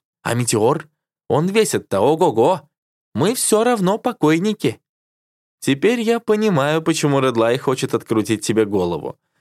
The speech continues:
Сколько можно ныть? Поднимай свою задницу на борт, пока я не отправила тебя на дно», пригрозила ему Ледая. Гилем продолжил громко,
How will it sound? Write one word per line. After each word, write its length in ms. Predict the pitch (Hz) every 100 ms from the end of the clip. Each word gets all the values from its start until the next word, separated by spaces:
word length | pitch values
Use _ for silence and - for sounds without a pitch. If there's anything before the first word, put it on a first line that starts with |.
| _
Сколько 520 | - - 214 208 208
можно 400 | 196 202 175 190
ныть? 420 | 196 156 - - _ _ _ _ -
Поднимай 440 | 160 214 208 165
свою 260 | - 131 127
задницу 500 | 139 135 131 - 127
на 240 | 175 196
борт, 340 | 110 - - _ _
пока 240 | - 107 107
я 160 | 107
не 100 | 117
отправила 480 | 113 - 104 101 104
тебя 400 | 98 101 104 101 _ _ -
на 160 | 117
дно», 380 | 127 131 95 - _ _ _ _ _ _
пригрозила 580 | 107 98 98 98 107 113
ему 420 | 113 92 95 92 -
Ледая. 600 | 98 98 92 87 85 - _ _ _ _ _ -
Гилем 340 | 107 131 131
продолжил 560 | 107 101 104 104 101 95
громко, 640 | 92 104 143 143 131 127